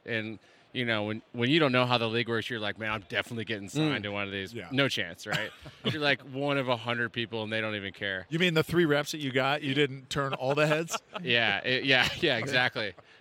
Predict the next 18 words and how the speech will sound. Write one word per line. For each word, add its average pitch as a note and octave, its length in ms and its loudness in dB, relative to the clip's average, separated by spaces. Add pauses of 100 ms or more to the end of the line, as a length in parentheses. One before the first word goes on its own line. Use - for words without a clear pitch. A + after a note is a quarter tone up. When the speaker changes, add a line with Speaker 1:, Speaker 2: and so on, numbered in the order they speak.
Speaker 1:
Uh, G#2+ 480 -2 (500)
so - 140 -10
went F3+ 160 -2
to E3+ 80 -2
two D#3+ 520 0
tryouts, B2 720 0
didn't B2 220 -2
get G#2+ 120 -6
signed, A2 360 -2
obviously, G2+ 760 -2 (300)
and G#2 400 -2
then G#2 80 -6
the G#2+ 80 -6
U C#3 220 2
F B2+ 140 0
L G#2+ 120 0
was F#2+ 160 -2
around, G2 460 -2